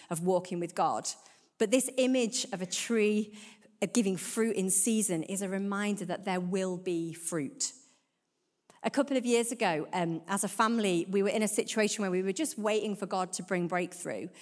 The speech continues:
And I found, um, the worship song Seasons really helpful. And there's a line in that song which says, "Though my waiting prolongs even greater, your promise for me like a seed, I believe that my season will come." There's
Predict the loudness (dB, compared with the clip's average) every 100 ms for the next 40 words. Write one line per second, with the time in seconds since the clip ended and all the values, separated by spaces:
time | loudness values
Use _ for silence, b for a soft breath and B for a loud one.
0 | B B B B -2 0 0 0 2 2
1 | 2 0 0 -2 2 2 2 0 -4 0
2 | 0 0 2 2 4 4 2 0 0 0
3 | 0 0 0 -2 -4 -6 -6 -4 0 2
4 | 2 2 0 2 0 -2 B B B 2
5 | 4 4 2 2 2 0 -2 0 2 2
6 | 2 0 -2 0 2 2 2 0 0 0
7 | -2 -2 -4 -2 0 0 0 -2 -4 -4
8 | -4 -4 -2 -2 -2 -6 -8 -10 B B
9 | -2 -2 0 2 2 2 0 0 0 0
10 | 0 0 -2 -4 -4 -2 -2 -2 -6 -8
11 | -6 -6 -4 -2 -2 -2 -4 -8 -6 -4
12 | -2 -2 -2 -4 -6 -6 -8 -8 -10 -10
13 | -10 -14 _ _ _ _ B B B B
14 | B _ -4